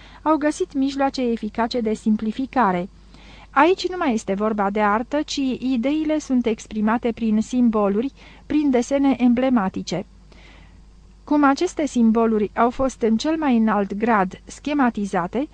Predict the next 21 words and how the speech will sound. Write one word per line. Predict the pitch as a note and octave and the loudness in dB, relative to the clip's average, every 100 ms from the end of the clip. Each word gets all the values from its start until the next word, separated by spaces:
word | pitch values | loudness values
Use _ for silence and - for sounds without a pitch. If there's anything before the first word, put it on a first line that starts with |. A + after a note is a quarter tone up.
| - - - | -16 -20 -4
ele | D4+ F4+ F4 | 2 2 2
constituie | C4 A#3+ - C4+ A#3+ G3+ | 2 0 -2 -4 0 0
pentru | - G3+ G#3+ A#3+ | 0 -2 -2 0
noi | C4+ D#4 C4+ | 0 0 2
o | |
mare | B3+ C4+ C4+ | 2 2 2
enigmă. | B3+ A3+ G3 G3 F#3+ F#3 - - - - - - | 2 2 0 0 -2 -2 -6 -20 -20 -20 -20 -2
În | C4 D#4 | 0 2
cele | F#4+ F#4+ | 2 0
mai | D4+ A#3+ | 2 4
multe | A3 G#3 F3+ | 2 0 -4
cazuri, | - A3+ A3 B3+ C4 - | -2 -2 -2 -4 -8 -12
sensul | - D#4 D#4+ - A3+ A3 | -4 -2 -2 -2 -4 -2
ideogramelor | B3 C4 A#3 G3+ G3+ G3 G3+ G#3 A#3+ C#4 | -2 0 2 2 0 0 0 0 0 -2
scapă | - - D#4+ E4 D4 | -8 -2 0 2 0
complet | C#4 C#4 D#4 D#4 | 2 0 0 0
înțelegerii | G#3+ G3+ G3+ G#3 G#3 G#3 G#3+ | 0 0 0 -2 0 0 2
noastre. | A3 G3+ G3 - F3 - - - - - - - - | 2 2 -2 -6 -8 -8 -16 -20 -20 -20 -20 -20 -20
Citat | - C4 - C4+ D4 | -8 -8 -2 -2 -2
din | A3+ B3 A#3+ | -4 0 0
Lisner. | A#3+ A#3+ - G3+ F#3 F#3 | 2 0 -2 -4 -2 -4